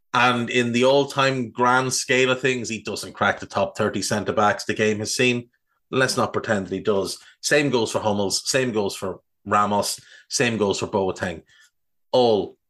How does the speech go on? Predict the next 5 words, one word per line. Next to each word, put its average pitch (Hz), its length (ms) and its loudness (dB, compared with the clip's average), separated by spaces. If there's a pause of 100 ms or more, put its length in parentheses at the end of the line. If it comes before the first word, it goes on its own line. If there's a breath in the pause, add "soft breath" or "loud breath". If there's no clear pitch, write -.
overrated 98 640 2
because 95 260 -4
of 95 160 -4
on-ball 95 500 2
ability 95 520 0